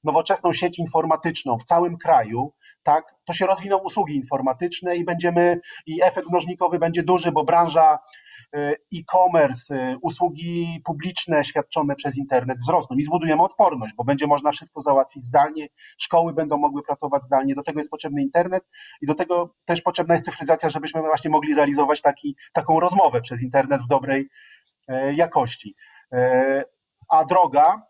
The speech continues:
i jeszcze jest jedno ważne, jeżeli drogi byśmy budowali, to do tej pory też była taka strategia, że e, proszę zobaczyć, że te pieniądze są dzielone jakoś regionalnie, tak?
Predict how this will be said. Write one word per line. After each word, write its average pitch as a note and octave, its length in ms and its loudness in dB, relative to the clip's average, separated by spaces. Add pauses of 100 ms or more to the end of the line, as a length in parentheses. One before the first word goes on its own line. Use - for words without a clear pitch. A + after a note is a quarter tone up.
(200)
i D3+ 60 -10
jeszcze G3 220 -6
jest D#3+ 120 -6
jedno D3 160 -4
ważne, B2+ 240 0
jeżeli F3 280 -8
drogi - 320 2
byśmy C3+ 220 -8
budowali, A#2 520 -2
to C#3 80 -8
do F#3 100 -6
tej A3 160 -8
pory G3+ 240 -2
też G3 160 -12
była F#3 120 -2
taka E3+ 220 0
strategia, C#3 680 0
że C#3 360 0 (540)
e, C3+ 300 0
proszę F3 220 -2
zobaczyć, F3 340 0
że E3+ 60 0
te D3+ 80 -4
pieniądze E3 340 0
są D3+ 200 -4
dzielone D3+ 640 4
jakoś D3 240 0
regionalnie, D3+ 840 2
tak? A#2+ 160 2